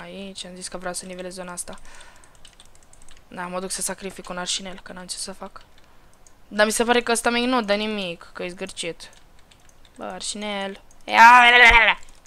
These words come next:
<laughs> oh my god, sopăilă. Oh my god, ce bun sunt, adică chiar nimeresc tot, da.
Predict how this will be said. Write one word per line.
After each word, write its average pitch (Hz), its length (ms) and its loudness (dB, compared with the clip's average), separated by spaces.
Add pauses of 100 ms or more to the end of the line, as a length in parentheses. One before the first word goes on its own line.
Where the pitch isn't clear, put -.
(800)
<laughs> 240 100 -12 (500)
oh 302 300 8
my 254 220 10
god, 240 260 6
sopăilă. 196 540 -6 (2250)
Oh 175 300 -10
my 180 280 -16
god, 180 420 -18 (300)
ce - 140 -20
bun 190 380 -14
sunt, 185 240 -16
adică 190 280 -16
chiar 196 200 -8
nimeresc 190 340 -12
tot, 208 240 -14
da. - 260 -10